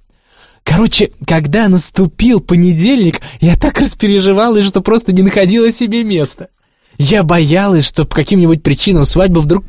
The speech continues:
придётся отложить. А тётушка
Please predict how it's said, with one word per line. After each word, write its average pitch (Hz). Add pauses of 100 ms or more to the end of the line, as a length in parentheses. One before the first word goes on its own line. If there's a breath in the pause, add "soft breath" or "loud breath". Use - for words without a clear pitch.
(100)
придётся 202
отложить. 185 (540 loud breath)
А 147
тётушка -